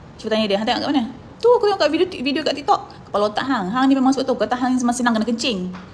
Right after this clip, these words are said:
Dia, dia boleh percaya benda tu hid-, hidup-hidup. Dia tak adanya macam nak, dia tak adanya macam nak negatif, tak. Ha, memanglah orang kata positif tu memang kena. Tapi perlu ke hang nak apply positif hang tu dekat setiap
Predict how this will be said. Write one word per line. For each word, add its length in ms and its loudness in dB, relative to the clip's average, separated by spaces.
Dia, 640 4
dia 160 2
boleh 240 4
percaya 560 6
benda 160 2
tu 160 -2
hid-, 380 -4
hidup-hidup. 720 -4
Dia 80 0
tak 200 6
adanya 280 4
macam 200 2
nak, 280 -2
dia 80 -4
tak 160 -2
adanya 200 2
macam 200 2
nak 160 6
negatif, 400 2
tak. 280 0
Ha, 400 2
memanglah 340 6
orang 80 6
kata 240 4
positif 460 0
tu 80 -6
memang 160 2
kena. 480 0
Tapi 340 -2
perlu 380 2
ke 160 4
hang 240 2
nak 240 -2
apply 320 2
positif 340 -2
hang 80 -2
tu 140 -4
dekat 160 -2
setiap 240 -4